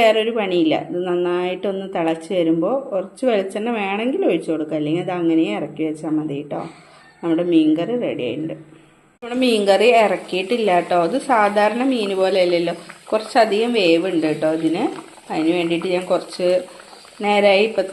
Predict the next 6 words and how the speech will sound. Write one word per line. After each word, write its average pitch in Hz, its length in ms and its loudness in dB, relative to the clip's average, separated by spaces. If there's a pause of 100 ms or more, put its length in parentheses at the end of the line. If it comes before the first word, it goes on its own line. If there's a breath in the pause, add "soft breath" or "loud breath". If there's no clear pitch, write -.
(140)
തിളപ്പിക്കണു. 165 640 2 (600)
ഒന്നൊരു 202 400 0 (260)
അഞ്ച് 233 280 -2
മിനിറ്റും 220 300 0
കൂടി 202 140 0 (100)
ആ-, 180 80 2